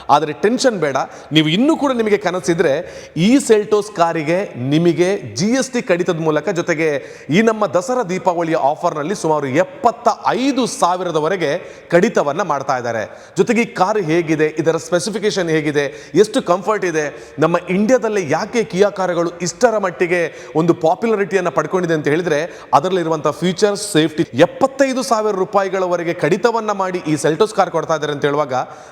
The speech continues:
ಬೇರೆ ಕಾರುಗಳ ಬಗ್ಗೆ, ಬೇರೆ ವಿಚಾರಗಳ ಬಗ್ಗೆ ಯಾಕೆ ಯೋಚನೆ ಮಾಡ್ತೀರಿ? Seltos ಕಾರನ್ನು ಕೂಡ Kia-ದಿಂದ ಬಂದು ಪರ್ಚೇಸ್ ಮಾಡ್ಬೋದು.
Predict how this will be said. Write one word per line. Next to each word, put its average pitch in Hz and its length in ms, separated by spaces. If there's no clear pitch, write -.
ಬೇರೆ 214 360
ಕಾರುಗಳ 180 420
ಬಗ್ಗೆ, 156 320
ಬೇರೆ 196 380
ವಿಚಾರಗಳ 175 380
ಬಗ್ಗೆ 151 280
ಯಾಕೆ 147 240
ಯೋಚನೆ 147 280
ಮಾಡ್ತೀರಿ? 139 380
Seltos 156 380
ಕಾರನ್ನು 180 320
ಕೂಡ 151 180
Kia-ದಿಂದ 160 480
ಬಂದು 135 220
ಪರ್ಚೇಸ್ 143 340
ಮಾಡ್ಬೋದು. 110 400